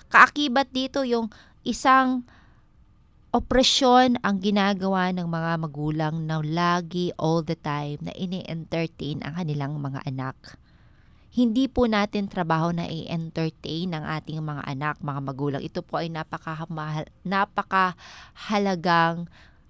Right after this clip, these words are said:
kaalaman na aking natutunan. It is not, again, in English ko po, mga ka-generation gender, it is not our responsibility as parents to entertain our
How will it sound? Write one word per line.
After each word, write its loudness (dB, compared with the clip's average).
kaalaman 6
na 6
aking -2
natutunan. -6
It -4
is -2
not, 4
again, 0
in 2
English 4
ko -4
po, -2
mga 0
ka-generation -2
gender, -4
it -6
is -6
not 0
our -2
responsibility -6
as -6
parents -4
to -4
entertain -4
our -8